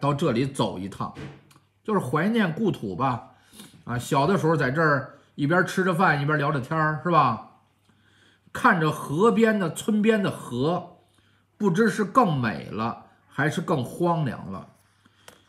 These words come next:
原先都是开垦好的河地，河边也，也种庄稼什么的啊，而现在高的地方几乎栽满了杨树，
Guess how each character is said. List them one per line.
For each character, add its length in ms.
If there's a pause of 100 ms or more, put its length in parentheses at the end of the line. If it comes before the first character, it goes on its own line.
(100)
原 340
先 500
都 200
是 240
开 440
垦 360
好 340
的 280 (180)
河 400
地， 380 (720)
河 260
边 400
也， 80
也 180
种 180
庄 220
稼 80
什 100
么 60
的 80
啊， 240 (300)
而 180
现 260
在 500 (340)
高 300
的 100
地 200
方 360
几 200
乎 220
栽 380
满 220
了 80
杨 400
树， 360